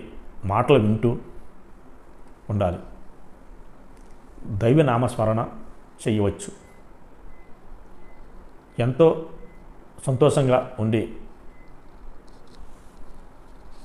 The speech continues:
ఉంటే గనక పుట్టే పిల్లలు ఆడైన మగైనా చాలా మంచి సంతానం, సత్సంతానం కలుగుతుంది.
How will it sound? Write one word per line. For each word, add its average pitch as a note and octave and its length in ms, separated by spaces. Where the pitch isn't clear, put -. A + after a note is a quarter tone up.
ఉంటే A2 220
గనక A2 240
పుట్టే - 300
పిల్లలు C3 400
ఆడైన A#2 260
మగైనా G#2+ 380
చాలా B2 280
మంచి B2+ 300
సంతానం, A#2 400
సత్సంతానం A2+ 600
కలుగుతుంది. G#2 480